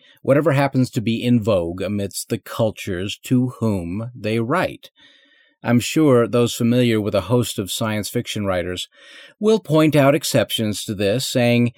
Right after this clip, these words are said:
"Hey, so-and-so is a faithful Catholic, or so-and-so is a faithful Hindu," but by and large,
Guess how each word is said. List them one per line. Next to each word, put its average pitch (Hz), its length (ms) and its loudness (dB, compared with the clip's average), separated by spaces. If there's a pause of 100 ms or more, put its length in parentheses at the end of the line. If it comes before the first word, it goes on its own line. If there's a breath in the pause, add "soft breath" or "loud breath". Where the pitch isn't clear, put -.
(140)
"Hey, 196 380 2
so-and-so 240 760 2
is 147 100 -2
a 113 60 -2
faithful 92 500 -4
Catholic, 98 720 -6
or 131 140 2
so-and-so 127 520 2
is 107 100 -4
a 101 60 -6
faithful 92 420 -6
Hindu," 113 500 0
but 135 220 -4
by 175 180 -2
and 127 180 2
large, 117 560 0